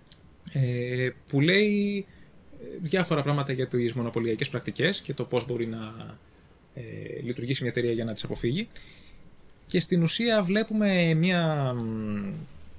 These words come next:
πρόθεση της, ε, αμερικανικής κυβέρνησης να, ε, πώς το λένε, απαιτήσει από την Apple να ενσωματώσει εναλλακτικά App Stores στο I O S. Και εκεί είναι που έχουμε το μεγάλο debate με το Simo,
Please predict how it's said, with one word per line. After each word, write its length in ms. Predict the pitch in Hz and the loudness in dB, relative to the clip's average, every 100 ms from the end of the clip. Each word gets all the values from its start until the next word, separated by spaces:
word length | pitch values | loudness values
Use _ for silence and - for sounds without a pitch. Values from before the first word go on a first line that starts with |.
| - - - | -12 -10 -2
πρόθεση 420 | 160 190 160 - | 2 2 2 0
της, 140 | 120 123 | 0 0
ε, 160 | 117 | 0
αμερικανικής 420 | 120 117 120 113 - | 0 0 0 -2 0
κυβέρνησης 840 | 120 123 123 117 - 196 - - - - - | 2 4 4 2 0 0 -2 -4 -12 -20 -8
να, 560 | 143 123 123 120 120 - - - - - - | -4 -2 -2 -2 -4 -8 -16 -16 -16 -16 -10
ε, 240 | 127 123 - - - | -6 -4 -6 -14 -12
πώς 120 | 143 | -8
το 80 | 143 | -2
λένε, 100 | 151 | 0
απαιτήσει 380 | 127 185 190 165 | 0 2 2 2
από 120 | 135 | 0
την 160 | 117 113 | 0 0
Apple 300 | 113 185 226 - - - - - - | -2 -2 -4 -8 -20 -20 -20 -14 -6
να 80 | |
ενσωματώσει 500 | 135 135 135 135 185 | -2 0 -2 -2 -2
εναλλακτικά 760 | 185 170 147 - 123 196 139 113 - | 0 2 0 -2 -2 0 0 -2 -6
App 120 | 123 127 - | -4 -2 0
Stores 340 | 208 226 - - - - | 0 -2 -8 -12 -20 -12
στο 260 | - - 170 | -8 0 4
I 140 | 160 | 6
O 40 | |
S. 220 | 131 101 - - - - - | 4 2 -8 -14 -20 -20 -6
Και 100 | - | 2
εκεί 200 | 202 175 | 4 6
είναι 180 | 208 208 | 4 4
που 120 | - | 2
έχουμε 1000 | 180 - 185 180 170 170 165 160 156 156 - - - | 0 2 4 4 4 4 2 0 -2 -4 -6 -20 0
το 120 | 165 | 4
μεγάλο 360 | 139 127 156 147 | 6 6 6 6
debate 340 | 123 135 147 139 | 6 8 8 6
με 100 | 135 | 2
το 340 | 131 123 120 120 | 2 2 2 4
Simo, 420 | 139 120 110 | 6 6 6